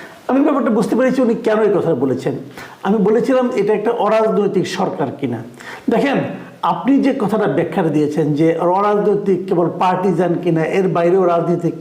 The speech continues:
কিনা, আমি নিজেও রাজনৈতিক চিন্তাভাবনা দ্বারা পরিচিত কিনা, এই কথাগুলো আপনি সঠিকই বলেছেন। আসলে সবাই কিছু না কিছু রাজনৈতিক চিন্তা দ্বারা প্রভাবিত, আমিও প্রভাবিত।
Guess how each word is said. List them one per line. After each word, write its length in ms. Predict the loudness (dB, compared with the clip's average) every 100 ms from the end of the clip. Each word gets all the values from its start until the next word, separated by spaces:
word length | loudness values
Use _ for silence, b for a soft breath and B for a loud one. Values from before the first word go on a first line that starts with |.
| -14 B B
কিনা, 180 | -4 -2
আমি 340 | -2 0 2 4
নিজেও 380 | 4 4 4
রাজনৈতিক 640 | 2 2 2 0 0 -2 0
চিন্তাভাবনা 580 | -2 0 0 -2 -2 0
দ্বারা 220 | 0 -2 -4
পরিচিত 460 | -2 0 0 -2 -2 -2
কিনা, 200 | 0 -2 -6 B B B B -20 -6
এই 220 | 0 0 0
কথাগুলো 380 | 0 2 2 0
আপনি 200 | 0 0
সঠিকই 360 | 0 0 0
বলেছেন। 340 | 2 0 0 -4
আসলে 300 | -4 -6 -6 -12 B B B -6
সবাই 400 | -2 2 2 2
কিছু 200 | 0 0
না 100 | 2
কিছু 200 | 2 2
রাজনৈতিক 540 | 0 2 0 2 0
চিন্তা 220 | 0 0 0
দ্বারা 160 | 0
প্রভাবিত, 520 | 0 0 0 -4 -6
আমিও 320 | -4 0 2 2
প্রভাবিত। 520 | 0 -2 -4 -6